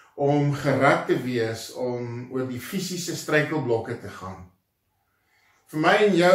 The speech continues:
is hierdie, eh, is hierdie, eh, vaart wat ons nou deurgaan, is baie meer 'n emosionele, en baie meer 'n s-, 'n geestelike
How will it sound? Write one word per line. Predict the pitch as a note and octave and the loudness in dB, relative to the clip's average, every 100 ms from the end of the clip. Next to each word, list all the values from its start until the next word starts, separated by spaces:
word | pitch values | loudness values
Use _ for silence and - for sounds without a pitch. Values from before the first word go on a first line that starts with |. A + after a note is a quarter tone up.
| F3 D3+ | 8 6
is | - | 2
hierdie, | C#3 E3+ F#3+ F3 D3+ B2+ | 0 2 2 2 2 0
eh, | A#2 F#2+ - _ _ _ _ _ _ _ - - C3+ | -2 -8 -14 _ _ _ _ _ _ _ -20 -8 -6
is | B2+ | 0
hierdie, | C#3 E3 D#3 C#3 - - - - - | 2 2 0 -2 -10 -20 -20 -20 -10
eh, | G#2+ G#2 G#2 - _ - | -4 -4 -4 -10 _ -4
vaart | F#3+ E3+ E3+ D#3+ C3+ C3 | 4 6 6 4 -2 -6
wat | - | -6
ons | D3+ D3+ D3 | -4 -6 -4
nou | C3+ C3+ A#2 | -4 -4 -2
deurgaan, | B2+ D3+ C#3+ C#3+ C3 | 2 2 2 -4 -4
is | B2+ - | -4 -6
baie | D#3+ G3+ | -4 -2
meer | F#3 E3+ | 0 0
'n | E3+ D3 | 0 -2
emosionele, | C#3+ - D3+ C3+ A2+ A2 A2+ A#2 F2+ - _ _ _ _ | -4 -4 -4 -4 -2 -4 -4 -6 -6 -12 _ _ _ _
en | A#2 A2 | -10 -2
baie | B2 F3 E3+ | 2 2 2
meer | C#3 C#3+ | 2 2
'n | C#3 B2+ B2 - - _ | 2 0 -2 -8 -20 _
s-, | - - - G#2 | -10 -8 -8 -10
'n | G#2 C3 | -8 0
geestelike | F#3 F3 F3 C#3+ C3 - G#2+ | 6 6 6 -2 -6 -4 -6